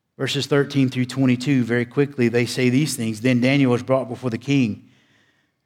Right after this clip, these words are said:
The king spoke and said to Daniel, 'Are you that Daniel who is one of the, one of the exiles from Judah?'" <laughs> Wow, way to go, way to lift him up.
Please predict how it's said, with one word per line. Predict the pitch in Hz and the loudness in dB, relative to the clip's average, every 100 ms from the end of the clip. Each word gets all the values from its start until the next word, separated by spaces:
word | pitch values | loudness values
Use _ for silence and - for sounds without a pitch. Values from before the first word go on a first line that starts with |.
| _ _ _ | _ _ _
The | 117 | -8
king | - 151 | 0 2
spoke | - - 151 147 | 0 0 0 2
and | 123 | -2
said | - 151 131 | -2 0 0
to | |
Daniel, | 123 123 120 | 0 2 2
'Are | 120 | 4
you | 127 143 | 4 4
that | 139 135 | 2 0
Daniel | 127 135 139 123 | 0 2 2 2
who | 127 | 2
is | 123 123 - - _ | 2 -2 -12 -20 _
one | 117 127 127 | 0 4 4
of | |
the, | 120 - - | 2 -4 -4
one | 127 127 | 0 2
of | |
the | 127 | 4
exiles | 139 123 135 131 135 | 2 0 2 2 2
from | 139 131 | 2 0
Judah?'" | 120 120 135 147 143 | 4 4 4 0 -4
<laughs> | - - - - - - - | -8 -10 -10 -14 -12 -12 -14
Wow, | 117 101 107 117 | -16 -8 -4 -2
way | 113 117 | 0 0
to | 117 | 2
go, | 110 110 | 2 2
way | 110 117 | 2 0
to | 113 | 2
lift | 117 113 | 0 0
him | 120 110 | -2 0
up. | 107 117 - | 0 -2 -8